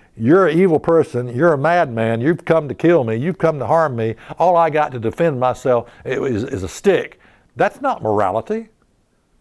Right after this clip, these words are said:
That's a lack of morality. Your right to defend yourself is an issue of morality, I believe. But let's continue on with this chart.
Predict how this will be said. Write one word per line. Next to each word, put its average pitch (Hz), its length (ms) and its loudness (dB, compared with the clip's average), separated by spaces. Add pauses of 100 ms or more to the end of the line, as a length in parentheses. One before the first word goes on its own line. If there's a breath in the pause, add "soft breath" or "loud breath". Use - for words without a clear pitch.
(180)
That's 175 180 -2
a 156 60 2
lack 143 420 -2
of 107 120 -2
morality. 90 640 -2 (920)
Your 190 220 4
right 180 260 0
to 143 80 -2
defend 170 400 0
yourself 117 480 -2
is 127 140 -6
an 160 120 -4
issue 117 440 -4
of 110 460 -10
morality, 147 600 -4
I 104 120 -12
believe. 87 340 -12 (180)
But - 340 -10
let's 233 140 2
continue 196 360 0
on 160 220 2
with 117 80 -6
this 131 140 -2
chart. 123 380 0